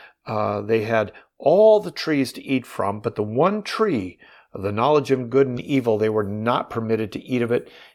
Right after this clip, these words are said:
And if they ate of it, they would die. And there was a lot of choices for them. In the same way, for us today, there's a lot of choices and there's a lot of things we can get preoccupied with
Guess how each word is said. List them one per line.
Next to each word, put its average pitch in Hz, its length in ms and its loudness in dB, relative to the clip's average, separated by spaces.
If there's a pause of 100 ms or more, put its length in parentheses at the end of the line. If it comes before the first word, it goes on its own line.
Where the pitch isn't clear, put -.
(140)
And 98 100 -8
if 95 100 -10
they 104 100 -2
ate 170 300 2
of 160 80 0
it, 175 120 0 (160)
they 110 280 -4
would 110 320 -2 (400)
die. 104 480 -2 (360)
And 110 80 -6
there 107 80 -2
was 104 140 -2
a 101 80 -2
lot 107 420 0
of 139 120 -6
choices 147 600 -4 (180)
for 131 200 6
them. 95 320 -6
In 107 120 -8
the 101 80 -8
same 190 360 -4
way, 113 220 0
for 127 300 -4
us 135 220 -2
today, 117 480 -4 (360)
there's 117 200 0
a 110 60 4
lot 123 600 2
of 196 100 -10
choices - 680 -8
and 120 80 -14
there's 107 140 -8
a 107 60 -4
lot 123 360 0
of 156 80 -6
things 120 260 -6
we 113 100 -4
can 110 60 -8
get 113 200 -4
preoccupied 117 760 -2
with 107 280 -6